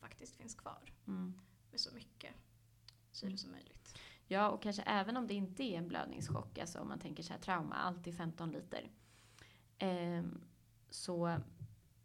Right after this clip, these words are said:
Speaker 2: gör man nog så i de här fallen att misstänker man att patienten har en chock så är man väldigt generös med, eh, syrgas, även om det inte är någon trauma i anamnesen. Och då kan man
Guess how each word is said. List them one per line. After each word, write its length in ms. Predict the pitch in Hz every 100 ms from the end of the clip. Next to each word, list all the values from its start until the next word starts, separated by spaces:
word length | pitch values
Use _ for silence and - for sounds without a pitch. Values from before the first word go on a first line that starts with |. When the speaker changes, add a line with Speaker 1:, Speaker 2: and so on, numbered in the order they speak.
| -
Speaker 2:
gör 280 | 185 190
man 160 | 196 175
nog 120 | 160
så 180 | - 175
i 40 |
de 140 | 165 170
här 120 | 180
fallen 400 | - - 64 -
att 340 | - - - -
misstänker 420 | - 180 180 185 165
man 100 | 165
att 100 | 170
patienten 360 | 170 - -
har 80 | -
en 80 | -
chock 300 | - - -
så 380 | - 71 71 - - -
är 100 | 90
man 100 | -
väldigt 360 | - 175 170 170
generös 560 | 170 165 165 156 - - - -
med, 440 | - - - - - - - -
eh, 400 | - - - - - - - - -
syrgas, 440 | 175 170 - -
även 260 | - 175 185
om 120 | 185
det 60 | -
inte 200 | - -
är 40 |
någon 120 | -
trauma 300 | - - -
i 40 | 64
anamnesen. 580 | 64 117 185 - - - -
Och 80 | 175
då 100 | 165
kan 160 | 170 165
man 240 | - -